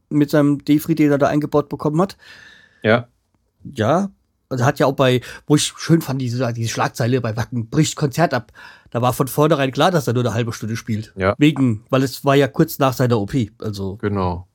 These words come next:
Speaker 2: genau.
Speaker 1: Dann, was mich, äh, wo ich noch live, was ich dieses Jahr erstmal live gesehen hab, war Eure Mütter.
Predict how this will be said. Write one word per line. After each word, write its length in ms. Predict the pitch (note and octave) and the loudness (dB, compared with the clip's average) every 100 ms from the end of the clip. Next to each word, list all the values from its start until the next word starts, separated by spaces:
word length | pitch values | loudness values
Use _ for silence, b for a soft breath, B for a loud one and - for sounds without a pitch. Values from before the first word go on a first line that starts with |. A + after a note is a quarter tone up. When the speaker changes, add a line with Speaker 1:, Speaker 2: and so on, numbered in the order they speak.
| _ _ _ | _ _ _
Speaker 2:
genau. 400 | - A2 G2+ F#2+ G2 _ B B B B B B B | -10 -6 -6 -8 -18 _ B B B B B B B
Speaker 1:
Dann, 380 | C3 E3 A#3+ G#3+ | 2 2 2 2
was 240 | G3+ - | -2 -2
mich, 240 | G3+ G3 - | -2 -2 2
äh, 260 | F#3 F3+ F3+ B B B | 2 2 -2 B B B
wo 60 | D#3 | 0
ich 80 | D3+ | 2
noch 120 | D3+ | 2
live, 280 | C3+ E3 A3 | 2 0 -2
was 140 | F#3 | -4
ich 220 | F3+ - - | -6 -10 -12
dieses 200 | - E3+ | -8 -4
Jahr 200 | - D#3 | 0 0
erstmal 400 | - D#3 - E3+ | 0 -4 0 2
live 220 | D3 E3 - | 2 0 -2
gesehen 360 | D#3+ D#3 E3+ | -2 0 0
hab, 220 | D#3+ E3 _ - | 0 -4 _ 0
war 300 | C#3 C3+ - _ _ _ _ _ | 2 0 -4 _ _ _ _ _
Eure 240 | C#3+ C#3+ B2+ | 0 2 2
Mütter. 300 | D3 C4 | 2 2